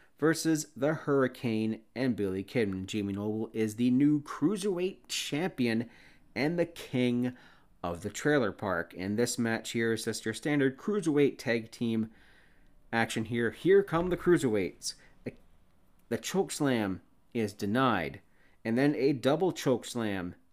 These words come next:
is denied into a double suplex by Jamie and Tajiri.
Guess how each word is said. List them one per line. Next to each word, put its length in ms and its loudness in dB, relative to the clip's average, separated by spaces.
is 160 0
denied 480 0
into 400 0
a 40 4
double 280 0
suplex 800 -2
by 100 2
Jamie 420 0
and 120 -4
Tajiri. 640 2